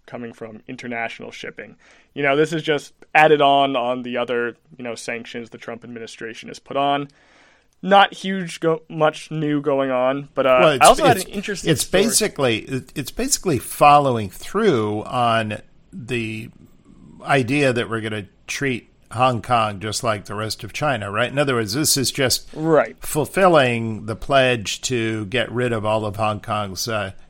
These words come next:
Speaker 2: trading and financial privileges, uh, as well, I guess, as
Speaker 1: Exactly.
Speaker 2: legal <laughs> ones, extradition as well. So.
Speaker 1: Right. Yeah, well, my second story from China was, you know, as Hong Kong's been going on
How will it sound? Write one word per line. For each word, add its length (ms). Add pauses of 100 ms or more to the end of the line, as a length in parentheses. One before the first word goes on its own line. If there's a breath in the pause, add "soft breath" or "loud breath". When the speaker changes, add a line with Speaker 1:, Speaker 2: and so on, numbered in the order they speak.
(100)
Speaker 2:
trading 380
and 120
financial 440
privileges, 680 (360)
uh, 40
as 320
well, 240
I 120
guess, 180
as 60
Speaker 1:
Exactly. 260
Speaker 2:
legal 280
<laughs> 160
ones, 280
extradition 720
as 160
well. 240
So. 200
Speaker 1:
Right. 140 (480 loud breath)
Yeah, 180
well, 340 (340)
my 240
second 300
story 360
from 180
China 440
was, 420
you 140
know, 80
as 160
Hong 360
Kong's 400
been 200
going 280
on 440